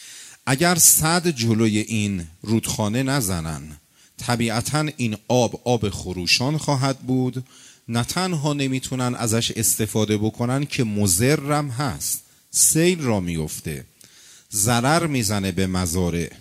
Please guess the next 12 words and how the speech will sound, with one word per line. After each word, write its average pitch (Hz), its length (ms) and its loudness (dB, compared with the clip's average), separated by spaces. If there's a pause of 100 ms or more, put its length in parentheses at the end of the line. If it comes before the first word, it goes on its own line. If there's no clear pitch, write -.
(180)
به 135 120 0
منازل، 101 720 0
به 131 220 -6
اشخاص. - 720 -2 (1080)
دقیقاً 123 640 0
در 110 140 2
سیر 160 420 2
تکاملی 104 840 -2
جسمانی 98 800 2
ما 110 240 0
نیز 170 260 -2
چنینه. 82 680 -2